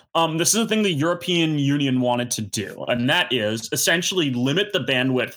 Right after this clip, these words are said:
that streaming websites use. So, all right, think about this. Basically, everyone's home, everyone's working from home, everyone's streaming a lot of shit,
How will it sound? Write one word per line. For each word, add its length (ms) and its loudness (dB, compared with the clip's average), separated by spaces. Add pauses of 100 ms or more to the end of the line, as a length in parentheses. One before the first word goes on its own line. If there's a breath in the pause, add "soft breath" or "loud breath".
(120)
that 200 2
streaming 640 -2
websites 640 0 (260)
use. 1000 -2 (460 soft breath)
So, 400 0
all 160 0
right, 180 -4 (460)
think 160 0
about 220 2
this. 420 -2 (120)
Basically, 540 0
everyone's 460 0
home, 420 -2
everyone's 500 0
working 300 -2
from 140 -2
home, 280 -2 (760)
everyone's 380 0
streaming 440 0
a 100 0
lot 680 0
of 160 0
shit, 520 -4